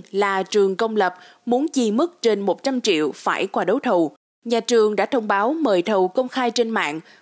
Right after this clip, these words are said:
và một số đơn vị đã tham gia và được chọn làm người thầu. Tuy nhiên, sau khi xem xét kỹ hồ sơ của đơn vị được chọn, ông Hà cho biết rằng đơn vị này không đảm bảo các tiêu chuẩn cần thiết,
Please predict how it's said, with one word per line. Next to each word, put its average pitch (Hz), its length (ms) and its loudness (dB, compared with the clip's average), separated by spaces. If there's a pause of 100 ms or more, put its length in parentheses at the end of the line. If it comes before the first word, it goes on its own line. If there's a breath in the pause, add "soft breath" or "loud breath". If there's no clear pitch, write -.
và 190 220 0
một 185 200 0
số 262 180 0
đơn 240 200 0
vị 156 180 0
đã 196 100 -2
tham 220 220 -4
gia 208 300 2
và 196 140 -2
được 175 220 -2
chọn 151 300 0
làm 180 360 0
người 180 140 2
thầu. 180 320 2 (340 loud breath)
Tuy 254 140 0
nhiên, 233 260 2 (180 loud breath)
sau 269 180 0
khi 240 260 0
xem 220 220 -2
xét 339 280 -2
kỹ 320 180 2
hồ 208 260 0
sơ 208 260 2
của 208 140 0
đơn 220 200 0
vị 151 140 0
được 170 220 -2
chọn, 156 300 0 (220 loud breath)
ông 208 180 0
Hà 185 140 -2
cho 185 160 -2
biết 254 300 0
rằng 180 360 -2
đơn 240 160 2
vị 165 160 0
này 180 260 0
không 247 240 -4
đảm 196 160 0
bảo 160 200 -2
các - 260 -4
tiêu 240 160 0
chuẩn 226 280 -2
cần 165 180 -2
thiết, 311 260 2